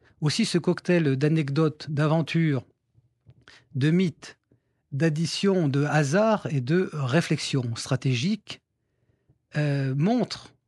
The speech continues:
que, euh, les échanges, euh, internationaux reposent non seulement sur des légendes, mais aussi, euh, sur des mythes et des réalités qui, aujourd'hui, se retrouvent dans l'actualité.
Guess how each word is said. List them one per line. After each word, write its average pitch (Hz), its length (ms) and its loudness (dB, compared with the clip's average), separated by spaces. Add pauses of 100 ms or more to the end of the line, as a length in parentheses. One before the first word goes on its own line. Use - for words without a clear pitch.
(440)
que, 180 420 2
euh, 131 540 0
les 156 260 2
échanges, 143 680 0 (680)
euh, 127 320 -2
internationaux 160 920 2 (440)
reposent 139 920 0
non 156 160 0
seulement 160 320 0
sur 139 160 -2
des 131 100 0
légendes, 160 540 0 (440)
mais 147 200 2
aussi, 156 500 0
euh, 120 180 -2
sur 147 280 -2
des 139 100 0
mythes 170 220 0
et 147 60 2
des 143 120 0
réalités 139 640 0
qui, - 320 -6
aujourd'hui, 135 760 -2 (280)
se - 180 -4
retrouvent 160 720 -2
dans 151 160 0
l'actualité. 135 680 -2